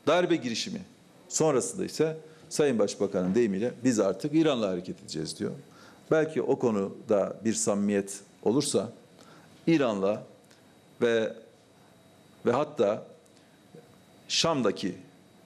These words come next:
yönetimin bazı unsurlarıyla bir kanal açılabilir. Suriye'nin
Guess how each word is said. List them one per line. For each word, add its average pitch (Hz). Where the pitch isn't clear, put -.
yönetimin 104
bazı 98
unsurlarıyla 92
bir 123
kanal 101
açılabilir. 101
Suriye'nin 101